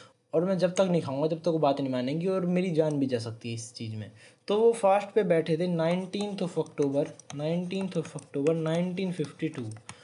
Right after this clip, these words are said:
और इस time period पे fast पे बैठे थे और वो कई महीनों तक फास्ट पे बैठे रहे और Government of India सोचती रही कि भाई, ये थोड़ी देर मार मान जाएगा, रोटी खा लेगा, कुछ नहीं होएगा। और भाई, उन्होंने जैसे कहा था कि मेरी death हो सकती है और उनकी death हो गई।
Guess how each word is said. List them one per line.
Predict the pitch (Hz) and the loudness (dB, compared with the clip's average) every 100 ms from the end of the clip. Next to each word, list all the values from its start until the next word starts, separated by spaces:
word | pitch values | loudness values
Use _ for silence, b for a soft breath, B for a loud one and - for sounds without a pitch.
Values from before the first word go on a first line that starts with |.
| B _ | B _
और | 175 | 4
इस | 190 202 | 4 2
time | - 185 185 | 0 2 2
period | 185 185 | 0 0
पे | |
fast | 185 170 165 - | 2 4 2 2
पे | 170 | 2
बैठे | 147 139 143 | 4 4 2
थे | 160 | 0
और | 185 | 0
वो | 190 185 | -2 -2
कई | 190 196 | 0 2
महीनों | 180 151 165 | 2 0 0
तक | 165 | 2
फास्ट | 165 - 151 151 | 2 2 2 2
पे | 156 | 2
बैठे | 143 139 139 151 | 4 2 2 0
रहे | 139 | 2
और | 160 156 151 143 | 4 4 2 2
Government | 151 151 151 143 | 0 0 0 0
of | 147 | 0
India | 143 139 | 2 2
सोचती | 143 139 - 143 | 0 -2 -2 0
रही | 139 | 0
कि | 143 | 0
भाई, | 139 | -2
ये | 135 139 | -2 -2
थोड़ी | 143 131 | -4 -4
देर | 135 | -4
मार | 131 123 127 | -4 -2 0
मान | 127 127 127 | 0 -2 -2
जाएगा, | 131 127 131 | 0 0 -2
रोटी | 135 131 127 | -4 -6 -8
खा | 127 | -6
लेगा, | 120 127 127 | -4 -4 -4
कुछ | 127 123 | -6 -6
नहीं | 127 | -6
होएगा। | 117 131 190 B B B _ | -4 -2 -4 B B B _
और | 147 156 | 0 2
भाई, | 160 180 185 185 | 4 2 0 -4
उन्होंने | 165 165 170 | -2 0 0
जैसे | 165 160 165 | 2 2 2
कहा | 135 131 | -2 -4
था | 143 | -4
कि | 156 | -4
मेरी | 160 151 | -4 -2
death | 139 143 - | 0 0 0
हो | |
सकती | 139 135 - 151 | -8 -8 -4 2
है | 165 | 6
और | 156 151 | 8 6
उनकी | 143 139 | 4 -2
death | 139 131 - | 0 0 -2
हो | 123 | -4
गई। | 135 160 | 0 0